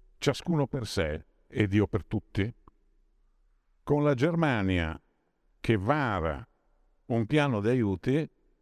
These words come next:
che garantisce ai suoi energivori per un anno gas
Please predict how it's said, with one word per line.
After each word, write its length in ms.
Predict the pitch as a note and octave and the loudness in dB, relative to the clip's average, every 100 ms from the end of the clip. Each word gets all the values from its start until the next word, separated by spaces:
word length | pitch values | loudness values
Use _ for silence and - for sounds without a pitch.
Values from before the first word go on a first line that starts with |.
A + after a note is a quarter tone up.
| _ _ - | _ _ -4
che 140 | C3 A2+ | -2 2
garantisce 840 | D3 D#3 D3 F3 D#3 A#2+ - A2 | 0 0 -2 0 0 0 0 0
ai 200 | A2 A2+ | 2 -2
suoi 520 | - D3 C3+ A2 G#2 - | -2 0 0 2 0 -2
energivori 1000 | C3+ C3 C3+ A2+ A#2+ C3+ G2+ F#2 F2 E2+ | 0 2 2 0 0 2 2 2 2 -2
per 320 | _ - D#3 | _ -4 0
un 140 | C3+ | 0
anno 480 | G#2 F2+ F#2+ A2+ D#3 _ _ _ _ _ _ _ _ _ _ - | 0 2 2 2 -2 _ _ _ _ _ _ _ _ _ _ -10
gas 600 | A2 B2 B2 A2+ - | 0 0 0 -2 -4